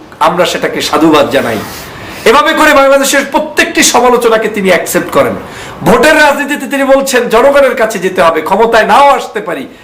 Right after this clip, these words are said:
আমাদেরকে কাজ করতে হবে।" That means তার এই যে বিশালতা, এটা আপনাকে ক্যারি করতে হবে। খালেদা জিয়ার মুখ থেকে কারো কোনো আলেমের বিরুদ্ধে, ইসলামের বিরুদ্ধে কথা নাই। আপনি একটু বলে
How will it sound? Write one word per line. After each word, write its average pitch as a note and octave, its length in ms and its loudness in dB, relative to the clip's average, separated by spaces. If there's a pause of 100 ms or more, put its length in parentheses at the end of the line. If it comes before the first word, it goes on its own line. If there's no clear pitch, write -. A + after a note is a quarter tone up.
(100)
আমাদেরকে F#3+ 440 0
কাজ - 240 -4
করতে - 260 -4
হবে।" B2+ 160 -2
That G#3 320 -2
means E3+ 140 2 (360)
তার F#3 200 2
এই F#3 100 2
যে D#3+ 140 2
বিশালতা, E3+ 640 0
এটা D#3+ 180 0
আপনাকে F#3 360 -2
ক্যারি D4 300 2
করতে D4+ 320 0
হবে। G2+ 200 -2 (520)
খালেদা C#4 300 2
জিয়ার C#4 200 2
মুখ C#4 220 -2
থেকে C4+ 220 -2
কারো B3 200 2
কোনো A#3+ 200 0
আলেমের A3 360 2
বিরুদ্ধে, G#3 340 -6
ইসলামের G#3 320 2
বিরুদ্ধে F#3+ 320 -4
কথা F#3 220 0
নাই। D3 180 -2 (260)
আপনি A#3 380 0
একটু D#4 240 0
বলে A#3 600 2